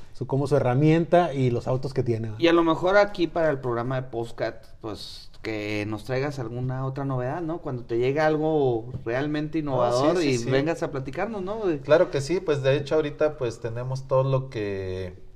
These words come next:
Speaker 3: en realidad en Estados Unidos y en Europa está top ahorita, desde el P P F, los viniles,
Speaker 2: Oye, por
Speaker 3: los
Speaker 2: decir,
Speaker 3: cerámicos.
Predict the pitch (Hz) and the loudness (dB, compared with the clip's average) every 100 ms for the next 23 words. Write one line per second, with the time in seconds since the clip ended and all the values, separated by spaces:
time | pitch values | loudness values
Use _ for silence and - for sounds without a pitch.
0 | - 101 98 98 101 110 120 110 98 113 | -14 -6 -4 -2 2 2 2 -2 -4 -2
1 | 113 - 104 110 113 - 90 87 98 101 | -2 -6 -8 -6 -6 -8 -10 -6 -6 -2
2 | 127 120 - 85 - 101 98 95 92 87 | -2 -2 -6 -12 -6 -6 -4 -4 -4 -6
3 | 82 - - - - - 98 95 - 95 | -8 -14 -18 -20 -14 -2 0 0 -4 -4
4 | 95 92 87 85 85 78 82 82 82 82 | -4 -8 -10 -8 -12 -10 -12 -10 -12 -14
5 | - - - - - - - 95 85 101 | -16 -20 -18 -18 -18 -18 -12 -10 -8 -8
6 | 104 104 95 98 98 95 - - - - | -8 -8 -4 -4 -4 -8 -12 -16 -16 -12
7 | 90 87 87 101 104 98 113 107 98 95 | -8 -8 -8 -8 -8 -4 -4 -4 -6 -8
8 | 92 - - - - 180 175 - 151 139 | -10 -12 -18 -12 4 6 6 4 2 4
9 | 160 - 117 113 104 - | 4 4 4 2 -6 -6